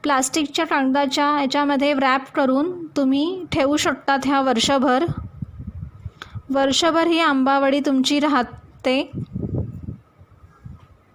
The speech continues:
मस्तपैकी अशी ही आंबावडी घरच्या घरी तयार झालेली आहे. अशा प्रकारे मी ह्या कागदात रॅप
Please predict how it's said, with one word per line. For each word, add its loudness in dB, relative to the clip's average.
मस्तपैकी 0
अशी 0
ही 0
आंबावडी 2
घरच्या 0
घरी 2
तयार 2
झालेली 2
आहे. 2
अशा 2
प्रकारे 0
मी 0
ह्या 2
कागदात 0
रॅप 0